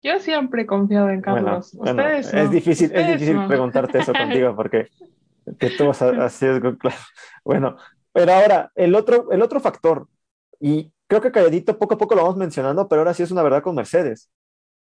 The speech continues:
Speaker 2: O sea, Mercedes no está muy lejos de Ferrari. Y volviendo a lo mismo, sí, Leclerc ganó, pero Carlos no sumó por problemas de motor. Y puede ocurrir otra vez.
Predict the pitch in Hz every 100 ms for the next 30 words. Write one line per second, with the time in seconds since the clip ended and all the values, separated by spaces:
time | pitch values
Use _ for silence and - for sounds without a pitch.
0 | _ _ _ - 160 160 156 151 156 180
1 | 214 160 196 240 180 156 143 131 131 120
2 | 117 113 107 92 92 _ _ _ _ _
3 | _ _ 160 147 143 190 202 151 170 170
4 | 127 - 185 180 151 147 156 156 135 147
5 | 208 214 _ - 110 110 143 180 196 160
6 | 139 131 127 123 123 120 107 110 110 104
7 | 98 95 95 92 - _ _ _ - 139
8 | 147 185 247 202 - 139 139 131 120 113
9 | 104 101